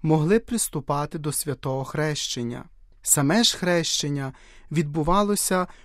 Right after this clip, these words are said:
урочисто в надвечір'я Богоявлення. Це було свято не тільки для тих, хто одягався в ризу Христову,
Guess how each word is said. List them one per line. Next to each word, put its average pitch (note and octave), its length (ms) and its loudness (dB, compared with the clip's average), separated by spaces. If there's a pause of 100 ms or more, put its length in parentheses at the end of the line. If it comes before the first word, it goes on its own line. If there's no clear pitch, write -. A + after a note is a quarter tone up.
(100)
урочисто G3+ 1000 4
в D#3+ 100 -2
надвечір'я E3 640 0
Богоявлення. E3+ 920 0 (340)
Це - 140 2
було E3+ 240 2
свято F3 680 0
не D#3+ 200 0
тільки G#3+ 460 -2
для C#3+ 180 -2
тих, F3+ 440 -4 (120)
хто - 280 0
одягався F3 680 2
в D#3+ 100 -4
ризу D3+ 320 0
Христову, D3 840 -2